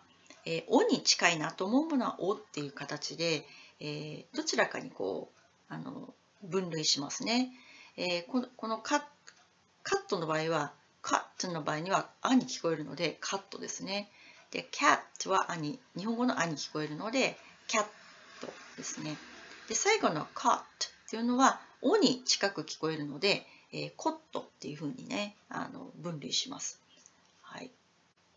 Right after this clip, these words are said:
なので、えー、日本語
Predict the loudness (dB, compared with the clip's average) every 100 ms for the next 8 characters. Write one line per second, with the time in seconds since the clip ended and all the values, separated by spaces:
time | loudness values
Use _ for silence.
0 | _ _ _ _ _ _ _ _ _ _
1 | _ _ _ _ _ _ _ _ 0 4
2 | 4 4 2 4 4 0 _ -6 -2 0
3 | 0 0 -2 -4 -6 -2 4 6 6 6
4 | 6 4